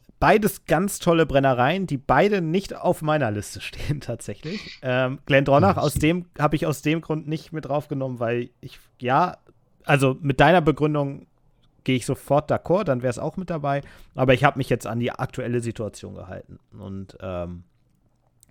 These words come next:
Speaker 1: dachte, nee, das ist einfach, der fünfzehner und der einundzwanziger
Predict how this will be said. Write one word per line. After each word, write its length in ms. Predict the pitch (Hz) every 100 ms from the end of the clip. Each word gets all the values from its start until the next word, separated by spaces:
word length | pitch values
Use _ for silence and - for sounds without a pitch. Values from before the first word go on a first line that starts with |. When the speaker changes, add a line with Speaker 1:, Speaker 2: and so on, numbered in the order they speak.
| -
Speaker 1:
dachte, 460 | 120 - 113 107 -
nee, 300 | 113 120 131
das 180 | 120 139
ist 140 | -
einfach, 420 | 110 120 117 110 - - - - _ _ - 120
der 80 |
fünfzehner 680 | - 147 147 - 147 131 123
und 120 | 117
der 100 | 113
einundzwanziger 920 | 120 123 123 117 120 135 117 110 110